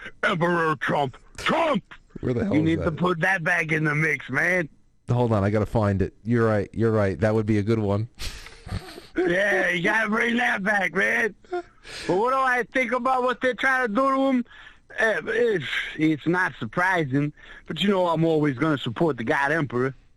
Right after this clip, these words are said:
Speaker 2: You're right. I know you will.
Speaker 1: Good or bad, win or lose, I always got his back.
Speaker 2: Hey.
Speaker 1: But, um, is it okay if I go off topic a little bit here?
Speaker 2: Yeah, go ahead. I,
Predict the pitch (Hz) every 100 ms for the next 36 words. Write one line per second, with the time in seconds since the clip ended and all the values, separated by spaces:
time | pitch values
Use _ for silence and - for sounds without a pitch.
0 | _ _ - 104 104 101 - - 117 143
1 | 170 123 95 80 - - _ _ _ _
2 | _ _ - - _ _ _ _ - 208
3 | 220 226 185 170 165 156 - - - _
4 | _ _ _ _ _ _ _ _ _ 135
5 | 196 220 233 220 196 175 175 - - -
6 | _ - 135 165 190 190 196 156 180 175
7 | 185 139 147 143 - - - - - _
8 | _ _ _ _ _ _ _ _ _ _
9 | _ _ _ _ _ - - - 180 175
10 | 175 160 151 - 190 233 330 294 - 254
11 | 240 240 240 220 208 214 208 - 214 190
12 | - 196 185 180 180 160 185 190 180 -
13 | 175 143 123 127 98 87 98